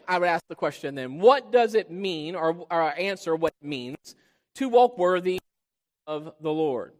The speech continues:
Look at verse ten, the beginning of the verse, "that ye might walk worthy of the Lord." Having considered the prerequisites, as Paul listed them in verse nine, for walking worthy of the Lord,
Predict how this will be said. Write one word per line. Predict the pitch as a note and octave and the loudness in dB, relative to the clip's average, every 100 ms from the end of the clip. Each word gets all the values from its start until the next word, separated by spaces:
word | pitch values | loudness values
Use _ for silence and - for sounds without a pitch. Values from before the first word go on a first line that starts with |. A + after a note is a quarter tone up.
| _ | _
Look | D#3+ F#3 | -6 -4
at | |
verse | F3 - | -4 -6
ten, | - C#3+ B2 | -10 -10 -10
the | |
beginning | B2+ C3 B2+ | -10 -10 -10
of | A#2 | -10
the | A#2+ | -6
verse, | C3+ A#2 - - _ | -6 -6 -14 -20 _
"that | D3 C#3 | -10 -8
ye | F#3 | -8
might | F#3 F3+ | -4 -2
walk | D#3+ D#3 D#3 | 0 -2 0
worthy | D3+ D3+ D#3+ | -2 0 -2
of | C3+ | -4
the | D3+ | -4
Lord." | F#3 B3+ - - _ _ _ _ - | -4 -4 -8 -20 _ _ _ _ -2
Having | G3+ G3+ | -2 -2
considered | F#3+ B3 A#3+ A3 | -4 2 4 4
the | F#3 | 0
prerequisites, | F#3+ F3+ G3 A#3+ G3+ E3+ F#3 F#3+ | -2 2 2 2 0 0 -2 -4
as | F3+ | -8
Paul | - F3+ | 0 2
listed | F3+ G#3+ G3 | 2 0 -2
them | F#3 F3 | -4 -4
in | D#3 | -2
verse | D#3+ D3+ | -2 -2
nine, | F#3 - _ _ _ - | -6 -8 _ _ _ -4
for | F3 | 0
walking | F3 E3+ D#3+ | 2 0 -4
worthy | D3 D3 C#3 | -4 -4 -4
of | B2+ | -6
the | B2 | -6
Lord, | A#2 B2 G3+ | -6 -4 -6